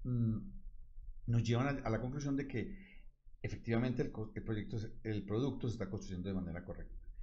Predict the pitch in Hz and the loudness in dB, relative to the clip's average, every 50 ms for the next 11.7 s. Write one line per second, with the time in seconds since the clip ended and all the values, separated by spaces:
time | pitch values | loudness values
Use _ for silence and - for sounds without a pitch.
0 | - - - - - - 107 107 107 110 113 127 147 160 - 175 165 160 - 156 | -8 -6 -8 -6 -4 -2 0 2 2 4 6 6 6 6 8 8 6 6 6 6
1 | 139 120 131 135 139 135 - 151 135 139 139 139 135 135 135 131 127 127 127 127 | 4 6 6 4 4 4 4 4 6 6 8 8 8 8 8 6 6 4 2 0
2 | - - - - - - _ _ - - - - - 113 113 110 - 117 107 104 | -4 -10 -14 -18 -20 -20 _ _ -18 -18 -10 -2 2 2 4 4 4 2 0 0
3 | - - 131 131 123 113 135 127 107 98 101 95 - 107 113 131 143 - - - | 2 2 2 2 2 2 2 2 2 2 0 -2 -2 -2 0 0 0 -2 -2 -4
4 | 117 113 - 123 110 101 113 113 113 110 110 110 120 120 117 117 117 - - - | -4 -4 -2 -2 -2 0 2 2 4 4 4 4 4 2 2 0 -4 -6 -8 -6
5 | 107 101 101 101 98 - - - - 117 113 123 156 - - - - 156 - _ | -4 -2 -2 -2 -4 -4 -6 -4 -4 -2 -2 -2 -2 -4 -6 -10 -14 -14 -16 _
6 | - - - - - - - - _ - - - - - 104 107 123 120 135 117 | -20 -20 -18 -18 -18 -20 -20 -20 _ -18 -18 -14 -10 -4 -2 0 0 2 4 4
7 | 113 110 98 98 107 113 - - 180 196 190 190 190 185 170 160 - 170 143 127 | 4 4 4 4 2 2 2 2 4 6 6 8 8 8 6 6 4 2 2 2
8 | 120 117 - 107 110 113 110 113 113 127 123 123 110 - 123 143 185 190 - - | 2 0 0 0 0 0 0 2 2 2 0 0 0 0 2 4 6 8 8 6
9 | - 104 95 - - - - - - 147 143 143 147 147 156 147 123 - - - | 4 2 0 -4 -8 -12 -16 -2 2 6 8 8 10 10 10 8 8 6 4 6
10 | 151 151 165 180 180 220 208 190 180 - - 151 139 143 143 147 165 170 170 175 | 6 8 8 8 8 8 10 10 10 8 8 6 6 6 6 6 6 6 6 6
11 | 160 156 143 139 143 151 147 147 151 160 160 - 185 190 | 6 6 6 6 6 8 8 6 6 4 0 0 -2 -6